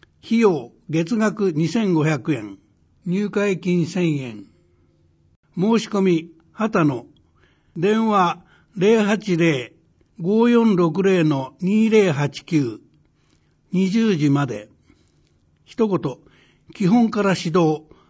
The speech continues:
無料体験あり。踊れる人希望、連絡待つ。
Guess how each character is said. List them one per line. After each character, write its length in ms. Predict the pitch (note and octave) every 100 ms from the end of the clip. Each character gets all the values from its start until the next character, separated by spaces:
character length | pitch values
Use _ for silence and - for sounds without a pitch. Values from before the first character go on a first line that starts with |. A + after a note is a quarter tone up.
| _ _
無 120 | - E3+
料 240 | A3+ G#3+
体 260 | F#3+ G#3+ F3+
験 300 | E3 C#3 -
あ 120 | D#3
り。 200 | C3+ A2+ _ _ _ _ _ _ _ _ _ _
踊 340 | F#3 G3 A3+
れ 80 | A3
る 120 | G#3+
人 260 | - F#3+ F3+
希 160 | -
望、 360 | D#3 D#3 B2+ - _ _ _ -
連 200 | E3+ F3
絡 220 | D#3+ D#3
待 220 | B2+ -
つ。 220 | - -